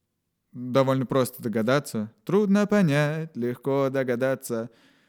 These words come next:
Оно совмещает в себе, э, характеристики времен present perfect и времени present perfect continuous. А что это за характеристики? Ну,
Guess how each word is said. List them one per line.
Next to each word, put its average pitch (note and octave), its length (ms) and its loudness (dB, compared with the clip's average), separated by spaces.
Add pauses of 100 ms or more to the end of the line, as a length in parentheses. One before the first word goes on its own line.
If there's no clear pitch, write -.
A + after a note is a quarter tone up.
(580)
Оно C#3+ 240 2
совмещает C3+ 600 0
в - 60 -4
себе, A2 480 0 (220)
э, G#2+ 220 -4
характеристики A2+ 1040 -2
времен A2+ 400 2
present A2 360 2
perfect D3 420 0 (380)
и A2 260 0
времени C#3+ 360 0
present B2 480 -2
perfect A2 360 -4
continuous. G#2 640 2 (360)
А G#2+ 120 -2
что C3 140 0
это A2 160 0
за G2+ 100 -4
характеристики? G#2+ 680 -6
Ну, D3 260 -2